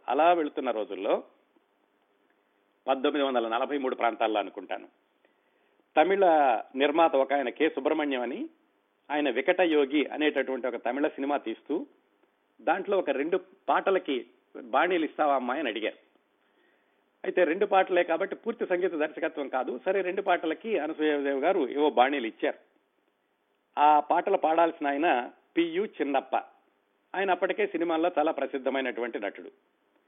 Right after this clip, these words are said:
సరే ఎవరు సంగీతం సమకూర్చారు అని అడిగితే వీళ్ళు చెప్పారు. ఆయనకి, "నేను ఈ పాటలు పాడను,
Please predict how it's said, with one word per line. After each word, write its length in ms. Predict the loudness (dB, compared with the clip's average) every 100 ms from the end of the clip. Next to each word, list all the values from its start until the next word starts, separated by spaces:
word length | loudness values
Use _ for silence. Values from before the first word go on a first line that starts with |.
| _ 0
సరే 140 | 2 4
ఎవరు 240 | 4 4
సంగీతం 420 | 2 2 2 0
సమకూర్చారు 580 | -2 -4 -4 -2 -2 0
అని 100 | -2
అడిగితే 240 | -4 -4
వీళ్ళు 200 | -2 -2 -4
చెప్పారు. 300 | -8 -6 -10 -10 _ _ -6
ఆయనకి, 680 | -4 -2 -4 -2 -2 -2 -4
"నేను 240 | -6 -4 -2
ఈ 40 |
పాటలు 320 | -4 -6 -6
పాడను, 520 | -4 -2 -2 0 -2